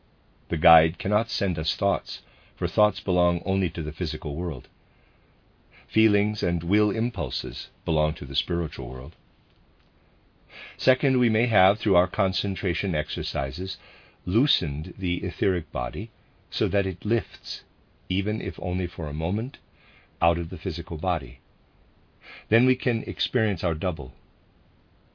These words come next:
Third, we may have a stomach ache. The etheric body departs from this part of the body,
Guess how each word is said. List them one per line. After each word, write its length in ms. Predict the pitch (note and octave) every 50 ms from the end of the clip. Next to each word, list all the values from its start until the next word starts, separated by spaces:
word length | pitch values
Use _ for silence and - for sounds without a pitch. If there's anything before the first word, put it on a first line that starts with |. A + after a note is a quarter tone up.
| _ _ _ _ _
Third, 300 | - G2+ G2 G2 G2+ G#2
we 240 | G2 F#2+ F#2+ F#2 F#2+
may 140 | E2 E2 D#2
have 140 | D#2+ D#2+ F2
a 40 | F#2
stomach 420 | - - C3+ A#2+ A2+ G#2+ - -
ache. 280 | C2+ B1+ C2 - - _ _ - - - - - - - _ _ _ _ _ -
The 80 | E2
etheric 420 | D#2 - - G2 F#2 F2+ D#2+ - -
body 240 | E2+ D#2+ D#2+ F#2
departs 480 | F2 - G#2+ - - B2+ B2+ B2+ - -
from 180 | - F2+ D#2 D2
this 140 | D2 D2
part 260 | - - - C#2+ C#2+ D2
of 100 | C#2+ C#2+
the 80 | C#2
body, 400 | B1+ C2 B1+ B1 - - E2 -